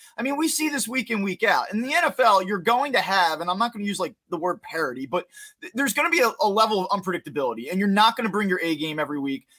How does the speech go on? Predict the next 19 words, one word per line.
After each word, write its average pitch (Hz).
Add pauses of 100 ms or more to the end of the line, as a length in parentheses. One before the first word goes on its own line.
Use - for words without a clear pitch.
You're 147
going 165
to 202
falter 175
at 165
times. 151 (220)
Eagles 254
come 226
back, 202
win 202
the 202
next 202
couple 190
games. 185
They're 151
ten, 202
eleven 185
and 175
one. 185